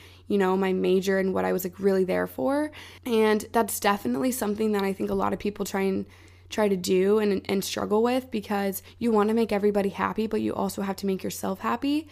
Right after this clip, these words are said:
And you also have to do great in school. But I do wanna just talk about, like, so my professors, um, helped me grow tremendously. The reason that I even went to the school I went to was honestly because of a professor.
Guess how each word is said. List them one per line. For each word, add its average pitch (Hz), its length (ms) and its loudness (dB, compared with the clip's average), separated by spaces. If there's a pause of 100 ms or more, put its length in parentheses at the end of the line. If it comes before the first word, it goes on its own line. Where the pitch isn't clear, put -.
(680)
And 240 360 2
you 240 100 0
also 262 240 2
have 269 120 -2
to 285 80 -6
do 294 260 4 (220)
great 277 200 2
in 277 100 6
school. 196 400 2 (200)
But 240 140 2
I 254 100 6
do 254 220 0
wanna 294 200 2
just 285 200 0
talk 240 220 -2
about, 226 280 0
like, 196 300 -4 (380)
so - 120 2
my 233 200 6
professors, 202 920 -2 (1120)
um, 196 480 4 (300)
helped 202 320 0
me 220 140 0
grow 190 540 0 (100)
tremendously. 190 1000 -2 (400)
The 226 80 2
reason 208 380 2
that 269 140 2
I 262 60 2
even 214 400 2
went 185 300 0
to - 100 -2
the 202 100 -2
school 208 240 -2
I 202 140 0
went 190 260 -4
to 226 300 0
was 202 140 -2
honestly 202 400 4
because 202 320 0
of 190 100 -2
a 196 140 0
professor. 233 760 -2